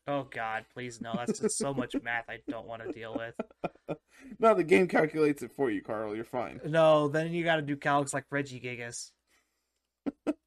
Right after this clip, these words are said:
Speaker 2: It's fine. Just let it happen.
Speaker 1: I'm good. I'm good on that. Um,
Speaker 2: Also, the other big problem is you have, like, your bulk's okay.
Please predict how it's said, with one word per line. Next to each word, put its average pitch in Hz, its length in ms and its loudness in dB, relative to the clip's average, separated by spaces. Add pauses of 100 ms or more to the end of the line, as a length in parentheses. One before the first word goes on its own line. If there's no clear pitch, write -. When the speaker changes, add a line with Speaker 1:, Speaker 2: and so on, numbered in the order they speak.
(1040)
Speaker 2:
It's - 220 -12
fine. 175 340 2 (260)
Just 156 180 -12
let 175 180 0
it 160 120 0
happen. 139 420 -2 (720)
Speaker 1:
I'm 156 180 0
good. 143 200 0 (360)
I'm 147 120 -4
good 143 140 2
on 120 160 -4
that. - 760 -8
Um, 165 680 6 (920)
Speaker 2:
Also, 220 320 8
the 196 180 6
other 180 200 10
big 165 200 4
problem 143 280 6
is 143 140 0
you 143 80 4
have, 143 220 4
like, 131 240 -2 (560)
your 165 100 -6 (100)
bulk's 123 260 -2
okay. 110 520 -4